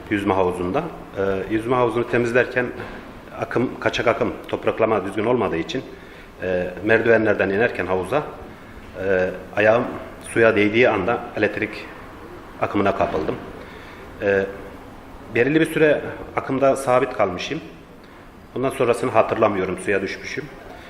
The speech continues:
E, suya düşünce elektrik merdivende olduğu için elektrik kesim, şeyini kesmişim, akımı. Akımı kestiği için belirli bir süre baygınlıktan sonra komşular gelmiş. E, komşular çıkardı beni, yüz on ikiyi aradılar.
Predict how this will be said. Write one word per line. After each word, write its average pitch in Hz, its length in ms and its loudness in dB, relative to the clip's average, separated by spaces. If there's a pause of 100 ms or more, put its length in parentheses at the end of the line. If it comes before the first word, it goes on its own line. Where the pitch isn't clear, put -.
(100)
E, 107 80 0
suya 120 300 2
düşünce 139 320 2
elektrik 123 680 0
merdivende 107 480 2
olduğu 117 180 4
için - 220 -4
elektrik - 340 -2 (300)
kesim, 98 440 -4
şeyini 90 420 -2
kesmişim, 107 500 -2 (100)
akımı. 101 300 0 (400)
Akımı 120 260 -2
kestiği 117 400 -2
için 101 220 -4 (460)
belirli 107 200 2
bir 107 60 -2
süre 101 240 0
baygınlıktan 104 520 4
sonra 101 280 -4
komşular 120 460 4
gelmiş. 92 460 -2 (540)
E, 98 240 0
komşular 131 420 4 (280)
çıkardı 92 380 2
beni, 113 300 2
yüz 117 140 0
on 117 100 6
ikiyi 101 220 2
aradılar. 90 580 0